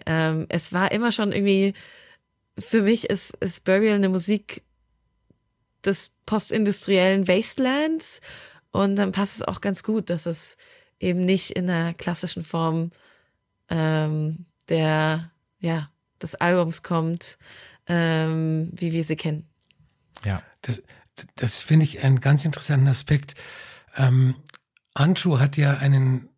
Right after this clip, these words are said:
Speaker 2: relativ großen Crossover-Effekt gehabt. Das haben ja auch Leute, also ich hab's auch in meinem Bekanntenkreis, äh, gemerkt, das haben Leute gehört, die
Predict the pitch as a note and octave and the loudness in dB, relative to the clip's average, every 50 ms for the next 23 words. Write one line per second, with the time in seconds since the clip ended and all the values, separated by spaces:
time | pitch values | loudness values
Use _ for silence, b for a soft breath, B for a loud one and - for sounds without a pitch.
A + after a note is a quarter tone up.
0 | _ - - A#2 A2+ A#2+ B2+ C#3 D3 D#3 D3+ - D#3+ C#3 - - - B2+ B2+ C#3 | _ -10 -8 -4 -2 0 2 2 2 2 2 2 0 -2 -2 -2 -4 -2 0 0
1 | C#3+ C#3 C#3+ C#3 C#3 C3+ C3+ C3 B2+ b b b b b b b b b b - | 0 2 4 4 4 4 4 2 0 b b b b b b b b b b 0
2 | - D#3 C#3 C3+ C3 C3 C3+ C3 C3 B2+ B2 A#2 - B2 A2+ - - - A2 - | 4 4 6 6 4 2 2 2 2 0 0 0 -2 -2 -4 -4 -6 -6 -6 -4
3 | - B2+ - C3+ C3 C3+ C3 G2+ A#2+ B2 C3 C3+ - D3 C3 - - _ - - | -2 0 0 2 2 2 2 2 2 0 0 0 0 -4 -6 -6 -10 _ -2 0
4 | B2 C3+ B2+ - - - - B2+ - - B2 B2 - - C#3+ C3 A#2+ C3 A#2+ B2 | 0 0 -2 -4 -10 -10 -8 -8 -8 -6 -6 -6 -4 -4 -2 0 0 0 2 2
5 | B2+ C3+ C3+ - - B B B B B B B - - - - C3 C#3 - C#3 | 2 2 2 0 -2 B B B B B B B -6 -4 0 0 0 2 0 0
6 | - - B2+ C3+ C3 C3 - - B B B B B B B B B - - B2+ | 0 0 0 0 0 0 -2 -6 B B B B B B B B B -6 -2 0
7 | B2 B2 A#2 B2+ B2+ C3 C3 C3 - C3+ B2 B2+ C3+ C3 B2+ B2+ C3 - C#3+ C3+ | 0 2 2 2 2 2 2 2 2 2 4 4 4 4 4 4 2 4 2 2
8 | A#2+ B B B B B B B B B - C3+ C3 C3+ C#3 C#3+ - - - C3+ | 2 B B B B B B B B B 2 6 6 6 6 4 2 -4 -4 -2
9 | B2 B2+ B2+ B2 | 0 0 0 -2